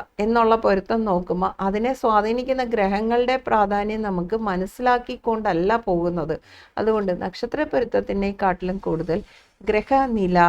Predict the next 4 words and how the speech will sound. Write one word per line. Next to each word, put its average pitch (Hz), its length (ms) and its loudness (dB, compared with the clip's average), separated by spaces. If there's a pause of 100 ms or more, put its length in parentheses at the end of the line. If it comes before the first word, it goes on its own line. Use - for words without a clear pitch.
(140)
ഗ്രഹങ്ങളുടെ 240 640 -2
സ്വാധീനത്തിൻ്റെ 202 840 -4
അവസ്ഥ, 170 380 -2 (520)
അതിലേക്ക് 247 600 -2